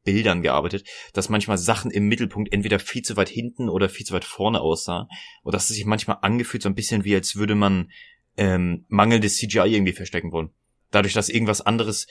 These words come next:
wesentlich mehr im Fokus ist als der Rest. Das hatte ich damals auch bei, äh, Netflix, ähm, Army of the Dead. Ich meine, das war dieser eine Zombie-Film.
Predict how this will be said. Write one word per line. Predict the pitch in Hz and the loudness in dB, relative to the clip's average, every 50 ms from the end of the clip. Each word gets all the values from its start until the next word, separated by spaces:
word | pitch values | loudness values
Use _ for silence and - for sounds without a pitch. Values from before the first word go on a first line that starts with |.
| - - _ | -16 -18 _
wesentlich | - 90 104 117 117 123 117 107 - | -2 2 4 4 4 4 0 -2 0
mehr | 120 113 113 | 0 0 0
im | 107 | 0
Fokus | 104 - - 120 - 101 95 - | -2 -4 -4 -6 -4 -4 -4 -4
ist | 107 - | -4 -4
als | - 98 95 - - | -2 -2 -2 -2 -2
der | - 92 95 | -2 0 0
Rest. | 104 98 - - - - | 0 -2 -2 -6 -8 -10
Das | 80 - | -10 -10
hatte | 95 90 | -8 -8
ich | 95 - | -2 0
damals | 110 101 104 104 - | 2 2 2 2 0
auch | - 95 95 - | 0 -2 0 2
bei, | - 98 92 90 92 92 90 85 - _ _ _ _ _ - - - - - - - - - - - _ _ - | 2 4 4 4 4 4 2 0 -4 _ _ _ _ _ -20 -20 -16 -14 -14 -14 -14 -14 -16 -18 -20 _ _ 0
äh, | - 120 120 120 120 113 113 | 2 4 4 6 4 4 4
Netflix, | 120 127 - - - 127 127 - - - - - - - - - _ - | 4 2 0 0 0 0 0 0 0 -2 -2 -2 -2 -4 -6 -8 _ 0
ähm, | - 117 113 117 113 113 113 110 110 107 - _ _ _ _ _ _ _ _ _ _ _ _ _ _ _ _ _ _ _ _ _ _ _ _ | 2 2 4 4 4 4 4 2 2 -2 -6 _ _ _ _ _ _ _ _ _ _ _ _ _ _ _ _ _ _ _ _ _ _ _ _
Army | - - 117 120 120 | -2 0 0 0 -4
of | 113 101 - | -4 -4 -6
the | - 101 | -6 -4
Dead. | 113 120 151 - - - - _ _ _ _ _ _ _ - - - | -2 -2 -2 -2 -6 -10 -14 _ _ _ _ _ _ _ -20 -14 -8
Ich | - 120 120 117 | -4 -2 -2 0
meine, | 113 113 123 131 123 | 0 0 0 0 2
das | 117 113 - | 0 0 2
war | - 120 | 2 0
dieser | 120 117 113 120 92 | 0 0 2 2 2
eine | 92 113 113 101 | 2 2 0 0
Zombie-Film. | - - 117 120 123 123 120 - 127 127 131 | -2 -4 -4 -2 -2 -4 -2 -2 -2 -2 -2